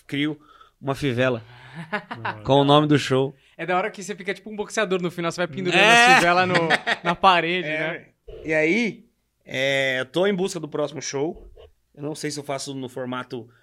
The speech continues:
Speaker 1: eu tava querendo inovar no formato stand-up. Tô pensando umas coisas aí que eu queria fazer diferente. De sair do tradicional. E não só isso, eu montei meu próprio escritório.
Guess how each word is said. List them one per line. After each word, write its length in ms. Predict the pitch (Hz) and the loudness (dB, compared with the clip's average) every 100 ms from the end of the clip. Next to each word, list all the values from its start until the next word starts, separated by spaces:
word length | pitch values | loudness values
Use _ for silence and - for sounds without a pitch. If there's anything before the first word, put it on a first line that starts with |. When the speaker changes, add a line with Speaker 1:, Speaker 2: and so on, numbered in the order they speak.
| _ | _
Speaker 1:
eu 80 | 123 | -4
tava 220 | 175 180 | -2 -2
querendo 580 | 185 190 202 196 175 - _ _ _ _ - | 0 0 0 0 -4 -6 _ _ _ _ -2
inovar 600 | 254 240 165 135 120 - _ _ _ _ _ | 2 2 2 0 -2 -8 _ _ _ _ _
no 60 | - | -8
formato 360 | 131 117 117 117 | -4 -2 -4 -6
stand-up. 560 | - 113 - _ _ _ _ _ _ _ _ _ _ | -14 -14 -16 _ _ _ _ _ _ _ _ _ _
Tô 80 | 143 | -12
pensando 380 | 151 143 151 139 | -10 -8 -6 -6
umas 200 | 131 - | -6 -6
coisas 320 | 131 127 113 | -4 -4 -4
aí 120 | 123 | -8
que 100 | 131 | -8
eu 60 | 127 - - | -12 -16 -12
queria 180 | 131 131 | -10 -8
fazer 180 | 127 131 | -8 -8
diferente. 640 | 135 139 117 107 117 - - - - - _ | -8 -6 -6 -10 -16 -10 -10 -10 -14 -18 _
De 100 | 120 | -14
sair 260 | - 120 139 | -8 -6 -6
do 80 | |
tradicional. 800 | 127 135 131 131 117 120 165 - _ _ _ _ _ _ _ - _ - | -4 -6 -4 -6 -4 -4 -4 -10 _ _ _ _ _ _ _ -20 _ -6
E 500 | 117 127 127 127 127 127 | 0 2 2 2 0 0
não 200 | 127 202 | 0 0
só 180 | - 170 | 4 4
isso, 320 | 208 226 151 | 4 2 6
eu 140 | 143 | 6
montei 240 | 190 196 202 | 6 2 4
meu 120 | 214 | 4
próprio 260 | 156 180 - | 2 -2 -2
escritório. 420 | 214 190 127 | -8 -6 -6